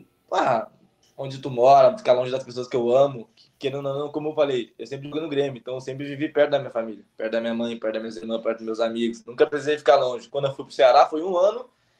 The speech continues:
e Ceará, comprava passagem, as pessoas podiam me visitar. E aí, quando eu cheguei aqui, me deparei com, sei lá, um ano e, e meio sem ver as pessoas que eu mais amo, que eu sempre fui apegado demais. Foi algo muito difícil, assim, sabe, cara?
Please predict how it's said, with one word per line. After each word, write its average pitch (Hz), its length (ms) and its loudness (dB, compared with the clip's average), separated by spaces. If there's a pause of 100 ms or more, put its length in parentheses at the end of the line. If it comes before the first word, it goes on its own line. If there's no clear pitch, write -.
(100)
e 220 80 -8
Ceará, 202 600 6
comprava 160 300 0
passagem, 165 340 0
as 170 80 -20
pessoas 180 220 -14
podiam 165 280 -12
me 180 80 -10
visitar. 147 540 -6 (580)
E 117 80 -6
aí, 123 160 0
quando 135 180 -6
eu 131 40 -4
cheguei 131 300 -6
aqui, 131 200 -10
me 127 60 -14
deparei 127 540 0
com, 113 180 -16
sei - 160 -12
lá, 110 260 -6
um 123 200 -12
ano 135 120 -8
e, 117 300 -18 (800)
e 127 100 -14
meio 127 280 0
sem 127 160 -6
ver 127 80 4
as 127 80 0
pessoas 127 320 -4
que 139 100 -4
eu 120 60 0
mais 131 260 4
amo, 135 180 -2
que 131 80 -6
eu 120 120 -10 (400)
sempre 143 320 -6
fui 143 120 0
apegado 131 440 4
demais. 131 540 -2 (680)
Foi 117 80 -2
algo 127 240 2
muito 135 280 -14
difícil, 143 420 -10
assim, 120 160 -14
sabe, 120 260 2
cara? 107 260 -10